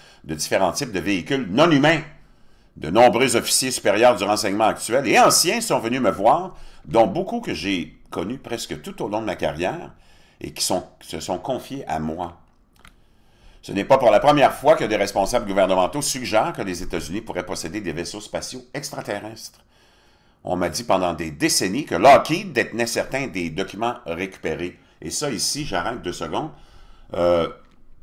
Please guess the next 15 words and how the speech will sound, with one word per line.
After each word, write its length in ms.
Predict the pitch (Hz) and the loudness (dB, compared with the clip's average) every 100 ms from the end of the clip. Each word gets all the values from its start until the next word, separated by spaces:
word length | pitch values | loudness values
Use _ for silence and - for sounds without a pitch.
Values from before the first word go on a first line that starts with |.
| - - _ _ - _ _ _ - _ _ | -20 -20 _ _ -20 _ _ _ -20 _ _
c'est 200 | - 110 | -8 -6
pas 120 | - | -2
le 80 | 160 | -4
premier 440 | - 95 95 127 - | 0 -2 0 -4 -6
qui 200 | 85 76 | -6 -6
raconte 480 | 82 - 104 98 | -6 -4 -4 -6
que 100 | - | -10
c'est 280 | 76 - 73 - - - | -10 -10 -12 -16 -20 -12
surtout 380 | - 101 - | -8 -8 -8
entre 200 | 135 82 | -8 -6
les 120 | 90 80 | -6 -6
mains 220 | 90 117 - | -6 -8 -12
de 80 | 73 | -10
l'industrie 960 | 73 87 107 - - 76 73 - 92 98 - - - | -8 -6 -8 -12 -18 -14 -14 -12 -12 -14 -18 -20 -16
privée. 440 | - 80 87 87 | -12 -6 -6 -6